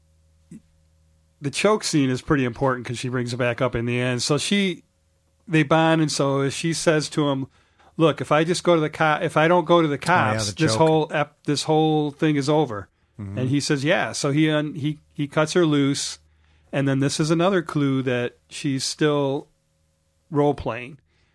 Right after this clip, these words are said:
Speaker 1: So he cuts her loose, and then she shifts again and starts getting in his face because she wants to be hit again. She's goading him.
Speaker 2: I thought she was still a real
Speaker 1: She's, she's,
Speaker 2: man.
Speaker 1: no, she turns
Speaker 2: Yeah.
Speaker 1: on him and she's goading him to slap her again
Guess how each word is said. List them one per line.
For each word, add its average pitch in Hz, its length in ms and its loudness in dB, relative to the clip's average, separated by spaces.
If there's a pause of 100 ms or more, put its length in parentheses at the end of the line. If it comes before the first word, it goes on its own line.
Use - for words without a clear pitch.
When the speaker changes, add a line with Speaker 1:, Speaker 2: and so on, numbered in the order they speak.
(340)
Speaker 1:
So - 180 0
he 151 60 2
cuts 196 260 2
her 170 100 4
loose, 165 380 4
and 147 180 -4
then 139 220 -2
she 170 260 -4
shifts - 580 -2
again 147 600 0 (480)
and 143 100 -6
starts 156 320 0
getting 175 220 2
in 170 160 2
his 143 180 -2
face 151 680 -2 (300)
because - 200 -8
she - 140 -4
wants 160 280 -4
to - 80 -10
be 135 100 -4
hit 170 220 -6
again. 107 340 -12 (540)
She's 139 260 -6
goading 175 500 2
him. 127 520 -4 (180)
Speaker 2:
I - 160 -10
thought 151 260 -4
she - 140 -6
was 143 140 -6
still 139 220 -2
a 139 80 -2
real 139 140 0
Speaker 1:
She's, 151 340 -2 (100)
she's, 180 280 -2
Speaker 2:
man. 160 140 0
Speaker 1:
no, 214 160 4
she - 180 -4
turns 226 380 2
Speaker 2:
Yeah. 180 80 4
Speaker 1:
on 151 80 2
him 147 80 0
and 151 100 0
she's 147 220 -4
goading 190 460 2
him 147 240 0
to 147 80 0
slap 202 420 -2
her 147 160 2
again 117 400 -10